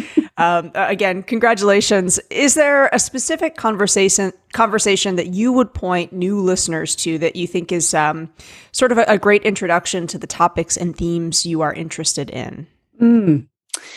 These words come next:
Speaker 2: So, I mean, the, the podcast itself is, um, intentionally quite broad. It's something that kind of allows us to look into the lens of our relationship with ourselves and society,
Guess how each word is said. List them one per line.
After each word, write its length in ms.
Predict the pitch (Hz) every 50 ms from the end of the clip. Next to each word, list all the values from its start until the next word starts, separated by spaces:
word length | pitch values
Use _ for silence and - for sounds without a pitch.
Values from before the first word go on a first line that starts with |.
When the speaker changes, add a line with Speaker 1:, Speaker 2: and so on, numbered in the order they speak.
| - - - - - - _ _ _ _ _ -
Speaker 2:
So, 440 | - - 226 214 214 214 214 208 - _ _ _ _ _ -
I 60 | - 208
mean, 80 | 214
the, 80 | 202 208
the 140 | - - 208
podcast 500 | - - 269 262 - - 185 175 - -
itself 440 | - - - 180 165 170 160 - - -
is, 380 | 175 170 165 160 156 - - -
um, 500 | 165 160 160 156 156 156 156 156 156 - _ _ _ -
intentionally 520 | 190 190 180 - 196 - - - 190 175
quite 300 | 175 - - 170 - 170
broad. 520 | - 185 170 170 170 165 165 190 240 233 - - _ _ _ _ _ _ _ _ _ -
It's 520 | 196 - - - - - - - - - _ _ _ _ _ _ _ _ _ _ _ _ -
something 400 | - - 233 220 160 - 202 196
that 140 | 170 - -
kind 160 | - 202 185
of 200 | 170 160 - _ _ -
allows 480 | - 180 180 180 185 180 180 180 165 170
us 120 | 165 160 -
to 100 | - 175
look 180 | 170 165 -
into 180 | 165 165 160 -
the 100 | 156 160
lens 300 | 160 160 160 165 156 160
of 140 | 160 143 165
our 140 | 156 156
relationship 500 | 156 160 160 156 156 160 - - - - -
with 100 | 156 147
ourselves 440 | 147 147 - - 165 165 151 147 -
and 100 | 147 -
society, 840 | - - - - 151 151 151 143 - - 156 147 143 139 135 143